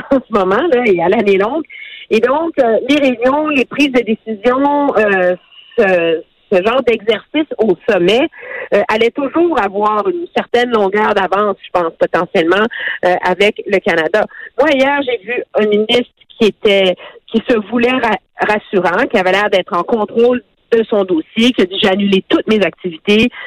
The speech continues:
je rencontre tous mes experts, on va s'asseoir, on va faire le point. » Moi, ce qui me surprend par ailleurs, c'est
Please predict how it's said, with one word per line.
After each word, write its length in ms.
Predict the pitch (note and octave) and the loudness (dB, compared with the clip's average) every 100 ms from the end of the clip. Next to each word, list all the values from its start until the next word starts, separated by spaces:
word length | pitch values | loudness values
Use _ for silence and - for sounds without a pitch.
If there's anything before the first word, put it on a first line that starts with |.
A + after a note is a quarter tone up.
| - - - | -16 -18 -4
je 60 | F4 | 0
rencontre 500 | B3 B3 B3+ A#3 A3+ - | 0 0 0 0 -2 0
tous 140 | D#4+ | 0
mes 140 | C#4+ A#3+ | 2 2
experts, 600 | G3+ - - F#3+ G#3 A3+ - | 0 -2 -2 0 0 -4 -4
on 120 | B3 | -2
va 80 | B3+ A#3+ - | 0 -2 -4
s'asseoir, 520 | F3+ - G#3+ A#3 A#3+ - | -8 -2 0 0 0 -2
on 140 | A3 | 0
va 120 | G3+ | 0
faire 200 | F3+ F#3 | 0 0
le 100 | E3+ | 0
point. » 300 | D#3+ G#3 A3+ C4+ - - - - | 0 0 0 0 -4 -18 -20 -6
Moi, 100 | C#4 E4 | -2 -2
ce 40 | |
qui 80 | - | -2
me 120 | - G#3+ - | -2 -2 0
surprend 400 | B3+ - B3 C#4+ - | -2 -2 -2 -2 0
par 140 | G#3 F#3 | -2 0
ailleurs, 360 | F#3+ A3+ C4+ C#4 - | 0 2 0 -4 -8
c'est 180 | G#3+ | -8